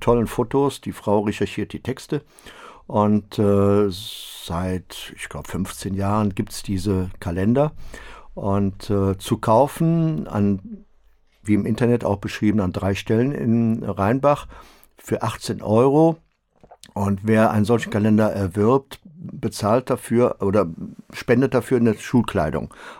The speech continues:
Also jeder Kalender ist eine Schulkleidung wert. Denn der kostet uns ja auch Geld, aber die Differenz zwischen Verkaufspreis und Erstellungspreis von knapp elf Euro, dafür bekommen wir eine Schulkleidung.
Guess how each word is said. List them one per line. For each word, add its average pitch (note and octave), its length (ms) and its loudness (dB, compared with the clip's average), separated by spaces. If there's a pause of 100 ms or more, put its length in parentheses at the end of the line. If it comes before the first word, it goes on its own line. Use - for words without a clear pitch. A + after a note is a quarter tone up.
Also A#2 380 4
jeder A#2 280 4
Kalender A#2 500 4
ist - 200 -6
eine G2+ 200 2
Schulkleidung F2 560 -6
wert. D2+ 360 -10
Denn - 200 2 (120)
der A2 100 0
kostet - 360 -2
uns - 200 -4
ja G#2 120 0
auch - 240 -4
Geld, D3 380 2 (240)
aber A2 180 2
die G2 120 -2
Differenz A2+ 460 0
zwischen G2 240 0
Verkaufspreis A#2+ 800 0
und G2+ 280 -2 (420)
Erstellungspreis A2 760 0
von G#2 200 -2
knapp G#2 280 -2
elf G2+ 260 -4
Euro, B2 420 2 (180)
dafür A2 300 -2
bekommen G2 320 -2
wir F#2 60 2
eine G#2 80 0
Schulkleidung. - 580 -12